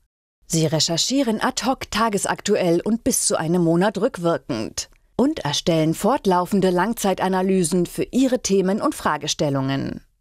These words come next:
Sie erhalten Zugriff auf die größte tagesaktuelle Pressedatenbank im deutschsprachigen Raum mit über zweitausendvierhundert Print- und Online-Titeln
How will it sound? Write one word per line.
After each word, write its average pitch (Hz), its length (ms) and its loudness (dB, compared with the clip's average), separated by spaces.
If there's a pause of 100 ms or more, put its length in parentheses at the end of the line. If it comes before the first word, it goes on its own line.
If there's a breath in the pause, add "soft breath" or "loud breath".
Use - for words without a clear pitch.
(560 loud breath)
Sie 143 200 0
erhalten 170 440 0
Zugriff 196 500 0
auf 190 200 -4
die 240 100 0
größte 202 560 0
tagesaktuelle 233 840 -2
Pressedatenbank 175 1040 -2
im 247 160 2
deutschsprachigen 175 800 0
Raum 185 360 0
mit 156 300 -2 (140)
über 220 360 2
zweitausendvierhundert 226 1200 0
Print- 269 300 0
und 180 120 -2
Online-Titeln 214 880 0